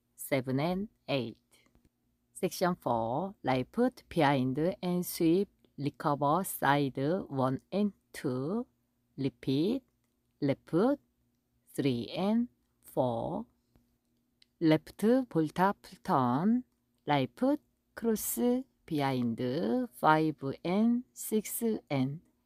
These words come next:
seven and eight. One and two, three and four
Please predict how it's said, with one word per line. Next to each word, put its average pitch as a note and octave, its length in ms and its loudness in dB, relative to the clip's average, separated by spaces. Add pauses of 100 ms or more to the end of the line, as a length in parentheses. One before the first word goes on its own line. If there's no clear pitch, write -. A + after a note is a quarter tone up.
(120)
seven C#3 680 -2
and A#3 340 2 (460)
eight. C3 260 -2 (2250)
One F#3 340 4 (140)
and C#3+ 220 -2 (140)
two, A#3+ 420 0 (720)
three E3+ 500 2
and C3 320 -4
four C#3+ 500 -2